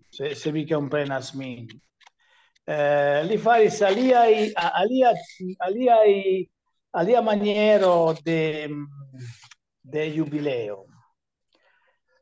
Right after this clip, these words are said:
Ehm, compreneble,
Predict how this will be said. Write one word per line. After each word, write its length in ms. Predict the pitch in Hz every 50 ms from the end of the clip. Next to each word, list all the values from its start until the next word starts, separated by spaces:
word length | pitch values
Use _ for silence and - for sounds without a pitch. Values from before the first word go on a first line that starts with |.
| _ _ _ _ -
Ehm, 1300 | 180 165 165 165 160 156 156 156 156 156 151 151 151 151 151 147 147 147 147 147 147 143 143 156 165 - _ _ _ _ _ _ _ _ _ _ _
compreneble, 800 | _ - 143 143 139 170 196 180 170 165 170 175 175 180 185